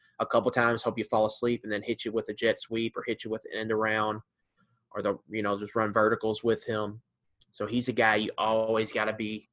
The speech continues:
cautious and know where he is. They'll line him up in different places. He has world-class speed. He was a hi-, the high school, like, player of the year in track and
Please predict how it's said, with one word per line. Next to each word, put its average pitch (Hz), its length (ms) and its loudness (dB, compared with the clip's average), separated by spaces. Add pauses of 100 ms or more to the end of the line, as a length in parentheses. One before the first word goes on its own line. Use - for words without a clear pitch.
cautious - 580 -2
and 110 140 -10
know 110 200 2
where 107 240 2
he 110 180 -6
is. 107 560 -2 (240)
They'll 101 120 -4 (200)
line 107 180 2
him 107 100 0
up 107 140 -2
in 110 60 -6
different 107 280 -6
places. 107 360 -2
He 107 160 -8
has 104 300 -2 (560)
world-class 131 540 8
speed. 104 440 -2
He 113 80 -2
was 107 240 -6 (600)
a 101 60 -2
hi-, 117 260 0
the 110 180 2
high 131 260 4
school, 143 800 8 (1700)
like, 95 280 -6
player 143 200 10
of 135 60 10
the 123 80 6
year 113 180 4
in 98 60 -2
track 101 180 0
and - 100 -12